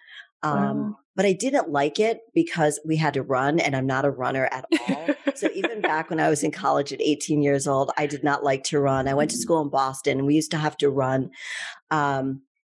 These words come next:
Speaker 1: from where I was, which was, like, sort of near Kenmore Square, which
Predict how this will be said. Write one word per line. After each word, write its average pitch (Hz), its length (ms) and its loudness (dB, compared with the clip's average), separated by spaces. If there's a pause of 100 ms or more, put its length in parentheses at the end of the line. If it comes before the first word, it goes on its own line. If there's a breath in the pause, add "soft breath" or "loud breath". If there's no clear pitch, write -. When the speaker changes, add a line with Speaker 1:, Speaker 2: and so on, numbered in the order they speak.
(300)
Speaker 1:
from 170 180 4
where 165 160 4
I 156 160 4
was, 135 340 0
which 143 200 -2
was, 131 120 -4
like, 139 200 0
sort 143 260 2
of 139 80 -2
near 131 160 2
Kenmore 127 460 0
Square, 127 460 2
which - 320 -2